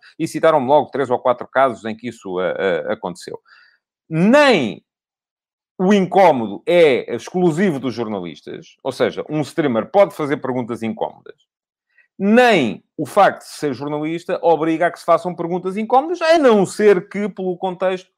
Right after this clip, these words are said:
ah, <clears throat> a realidade a elas leve.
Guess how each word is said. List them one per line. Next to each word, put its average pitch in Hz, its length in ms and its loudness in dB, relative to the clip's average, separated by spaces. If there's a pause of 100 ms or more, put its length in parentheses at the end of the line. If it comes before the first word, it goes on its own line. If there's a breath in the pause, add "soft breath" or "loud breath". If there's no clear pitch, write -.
(280 soft breath)
ah, 165 300 6
<clears throat> - 1080 -2
a 160 100 -2
realidade 143 540 2
a 147 40 0
elas 143 300 0
leve. 135 280 -6